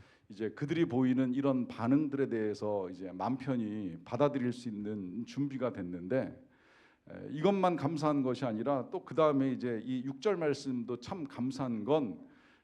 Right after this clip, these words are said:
제게서 이제 능력이 나가지 않을 때 그 문제는 내 문제가 아니라 상대방이 믿지 않음에 있는 문제다라고 하는 걸 이제 알게 된 거예요. 이걸 이제 제가 처음에 집에서부터 경험했잖아요. 우리 아이들 요만할 때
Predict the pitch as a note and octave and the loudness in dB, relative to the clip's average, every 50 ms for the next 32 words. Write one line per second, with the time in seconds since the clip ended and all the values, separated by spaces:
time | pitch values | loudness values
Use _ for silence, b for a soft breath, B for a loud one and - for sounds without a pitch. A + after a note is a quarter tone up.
0 | B B - - - - D3 D3 F#3+ G3 - F3+ D#3 C3+ C3 C#3+ C3 B2 C3+ F3 | B B -14 -4 2 2 4 6 6 4 6 4 2 2 2 0 0 2 2 2
1 | G3 G3 F#3 E3+ E3 D3 A#2+ A2 A#2 B2+ B2 A2+ B2+ G#2 F#2+ G2+ G2+ G2+ G2 - | 2 2 0 0 0 0 0 2 2 0 0 0 -2 -2 -2 -4 -6 -8 -6 -8
2 | A#2+ - - B2+ B2 B2+ A#2+ G#2+ G#2 G#2+ A2+ C#3 E3 D3+ G#2 D#2+ - B B B | -8 -6 -4 -4 -2 -2 -2 -2 -2 0 0 0 0 0 -4 -8 -12 B B B
3 | B B B _ - A2+ C3 D3 F3 G3 G3 E3 F#3+ F3 E3 E3+ D#3+ D#3 D3 C#3 | B B B _ -4 2 2 4 4 4 2 2 0 2 4 4 4 4 2 0
4 | E3 F3 F3 F3 F3 - A3 A#3 G#3+ G#3 F#3+ F3+ D#3+ D3+ D#3 F3+ F#3+ G3+ G#3 - | 0 0 0 -2 -4 -6 -4 -4 -2 -2 -2 -2 -2 -4 -4 -6 -8 -10 -12 -16
5 | - A#2+ F3 E3 C3+ - - G#3 - - B2 C3+ C3+ D3 E3+ F3 E3 D#3+ D#3 C#3+ | -14 -14 -12 -12 -14 -12 -10 -8 -4 -2 0 2 2 2 0 -2 -4 -4 -4 -4
6 | C#3 C3+ B2 A2+ G#2+ G2 A2+ G#2 A#2+ B2+ A#2+ G#2 G2 F#2 F#2+ F#2 F2 E2+ E2+ F#2 | -4 -4 -4 -4 -4 -4 -4 -2 -2 -2 -2 -2 -4 -4 -8 -10 -10 -12 -14 -14
7 | F#2 F#2 F#2 F#2+ F#2+ A2 B2 B2 B2+ G2+ G2 F2+ E2 - D2+ - - A#2 A#2+ D3 | -14 -14 -10 -6 -4 -4 -2 -2 -2 -4 -4 -6 -8 -10 -12 -10 -8 -4 -2 -2
8 | D3 C#3 C3 C#3 C3+ C#3 B2 A#2+ C3 B2 A2+ - B B B B B - F3+ F3 | 0 0 0 0 -2 -2 -4 -4 -4 -4 -6 -8 B B B B B -8 -6 -6
9 | D#3+ D#3 - - D#3 F3+ D#3+ C#3+ D3 B2 A#2 - B2 - - G2+ G2+ G2+ G2 F#2 | -6 -6 -4 0 0 2 2 2 -2 -4 -4 -8 -8 -8 -8 -8 -6 -6 -6 -6
10 | D#2+ - - F2 D#2 F2 A2 B2+ C#3 C#3 B2+ B2 A#2+ B2 A#2+ A2 G#2 A2+ A#2+ A#2+ | -8 -10 -12 -12 -10 -8 -4 0 2 4 4 4 2 0 -2 -2 -2 0 2 2
11 | A#2+ A#2 A2+ G#2+ G2+ F#2+ - - G#2+ G2+ | 2 2 0 -2 -4 -6 -6 -8 -8 -8